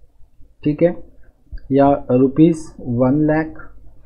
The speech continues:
पाँच है इसके अंदर, रुपीज वन लाख, रुपीज टेन लाख और वन करोड़।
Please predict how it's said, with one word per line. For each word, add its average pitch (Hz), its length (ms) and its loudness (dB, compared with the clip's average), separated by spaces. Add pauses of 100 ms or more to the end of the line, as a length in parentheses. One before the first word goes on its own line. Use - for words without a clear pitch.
(300)
पाँच 147 360 4
है 135 80 2
इसके 120 240 -4
अंदर, 107 260 -2
रुपीज 139 360 0
वन 139 360 2
लाख, 147 320 -2 (480)
रुपीज 143 500 -2
टेन 135 320 2
लाख 147 300 0 (280)
और 135 140 2
वन 120 300 0
करोड़। 98 460 -8